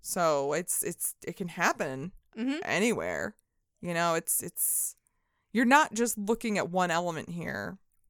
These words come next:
Speaker 1: with a band or with a producer or even with an artist. You're looking at so many different factions coming together.
Speaker 2: Yeah.
Speaker 1: So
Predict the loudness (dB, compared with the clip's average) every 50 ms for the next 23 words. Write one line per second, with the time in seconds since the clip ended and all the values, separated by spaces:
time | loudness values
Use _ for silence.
0 | _ _ _ _ _ -4 -4 0 0 0 0 2 2 2 2 2 0 0 2 4
1 | 2 2 2 -2 -8 -10 -10 -8 -6 -4 -2 -2 -2 -2 -2 0 0 0 -2 0
2 | -2 -4 -4 -4 -6 0 0 2 2 2 0 -2 -4 -6 -6 -4 -6 -6 -4 -2
3 | -2 -2 -2 -2 -4 -4 -2 -4 -4 -2 0 0 0 2 2 2 0 0 -2 -4
4 | -6 -4 -4 -4 -4 -4 -6 -10 -10 -6 -2 0 0 0 0 -2 -8 -8 -6 -6
5 | -8 -4 -4 -4 -4 -4 -8 -4 -2 -2 -2 0 -2 -6 -8 -8 -10 _ -10 -8
6 | -8 -8 -8 -12 _ _ _ _ _ _ _ 0 4 4 4 4 2